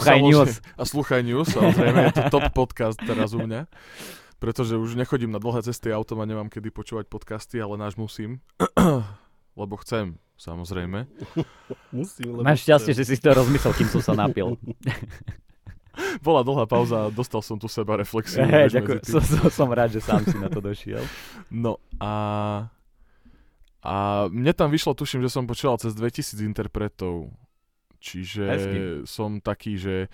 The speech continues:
Speaker 1: že objavovateľ. A čo ďalšia vec bola, že som vraj typ počúvača, ktorý, ktorý vytvára vlastné playlisty.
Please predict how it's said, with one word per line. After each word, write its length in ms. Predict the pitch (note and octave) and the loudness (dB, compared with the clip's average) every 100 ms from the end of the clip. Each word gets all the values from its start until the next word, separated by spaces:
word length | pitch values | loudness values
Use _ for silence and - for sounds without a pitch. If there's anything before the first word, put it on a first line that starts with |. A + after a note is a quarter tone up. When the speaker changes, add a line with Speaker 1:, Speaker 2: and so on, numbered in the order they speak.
| - - - _ - | -16 -20 -20 _ -12
Speaker 1:
že 480 | F#2 G2+ G2+ G2 | -4 -2 0 -2
objavovateľ. 880 | - G#2+ A2 G#2 G2+ G2 C3 D3 F3+ _ _ _ | -2 -2 0 0 0 -2 -2 -4 -6 _ _ _
A 100 | - | -8
čo 220 | G#2+ - A#2 | -8 -2 2
ďalšia 320 | A#2+ C3+ B2+ | 2 2 0
vec 140 | A#2+ | -2
bola, 400 | A#2+ A2 B2 E3+ - | -2 -2 0 -2 -4
že 500 | G2+ G2 G#2+ G#2+ G#2+ | -8 -4 -2 0 -2
som 240 | - A2+ G#2+ G#2 G2+ G2+ | -2 -4 -4 -4 -6 -8
vraj 400 | - G#2 A2 A2 | -10 -4 0 0
typ 240 | - D3 - | -2 -4 -4
počúvača, 800 | - A#2 C3+ B2+ A2+ - E3 A#3 _ | -6 -4 -2 0 0 -2 -6 -8 _
ktorý, 880 | _ - A#2 A2+ A2+ A2 A2 A2 G#2+ - _ _ | _ -8 -4 -4 -4 -6 -6 -8 -10 -16 _ _
ktorý 220 | - B2+ B2 | -6 -2 -2
vytvára 320 | A#2+ D3 C#3 | 0 0 0
vlastné 400 | A#2 B2 - G#2+ | -2 -4 -6 -10
playlisty. 640 | A2 A2 G#2 - A2 D3+ | -6 -6 -6 -10 -10 -12